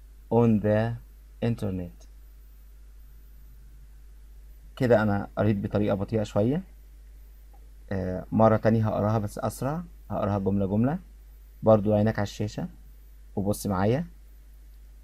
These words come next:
I am باسم سليم. I live in Egypt. I am thirteen years old. I want to learn English. I am good at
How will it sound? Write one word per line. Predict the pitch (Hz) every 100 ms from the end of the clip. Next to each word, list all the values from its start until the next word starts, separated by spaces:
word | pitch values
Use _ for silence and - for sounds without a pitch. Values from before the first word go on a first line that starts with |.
| -
I | 113
am | 117 113
باسم | 117 123 123
سليم. | 123 117 135 175 - - - - - - - - - - - - - - - - - 110
I | 107
live | 120 131
in | 123
Egypt. | - 90 90 - - - - - - - - - - - - -
I | 104
am | 113 135 156 -
thirteen | 113 101 - 123 123 - -
years | 107 110 104
old. | - 87 165 - - - - - - - - - - - - - - - -
I | 107 107
want | 110 127 135 127
to | 120 120 123 -
learn | 110 110 110 110 127 - - -
English. | 117 98 87 87 - - - - - - - - - - - - - - - - - - -
I | 123
am | 170 190 165
good | 151 -
at | 123 127